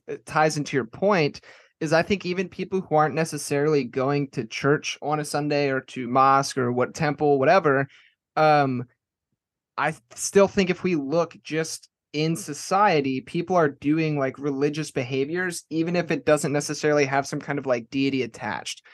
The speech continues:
For example, uh, going to sporting events seems very much like a religious ritual to me. Or, um, if that one's not as obvious, maybe, like, you see these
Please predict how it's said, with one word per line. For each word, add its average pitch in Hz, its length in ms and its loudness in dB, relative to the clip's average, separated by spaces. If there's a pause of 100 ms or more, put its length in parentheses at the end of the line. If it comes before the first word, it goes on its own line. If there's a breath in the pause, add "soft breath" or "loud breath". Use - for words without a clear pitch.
(200 soft breath)
For 175 160 2
example, 147 760 2 (420 soft breath)
uh, 143 240 4 (120)
going 151 300 4
to 156 120 -8
sporting 147 560 2
events 110 500 -10 (500)
seems 160 440 -2
very 160 520 4
much 156 280 2
like 135 180 0
a 147 40 -2
religious 139 600 0
ritual 143 400 -2
to - 160 -14
me. 87 280 -8
Or, 143 520 4 (420 soft breath)
um, 139 320 2
if 127 140 -4
that 147 140 6
one's 147 220 -2
not 143 140 2
as 135 120 -2
obvious, 139 420 0
maybe, 143 420 -4
like, 131 320 -4 (400)
you 151 140 -2
see 160 240 -2
these 147 540 0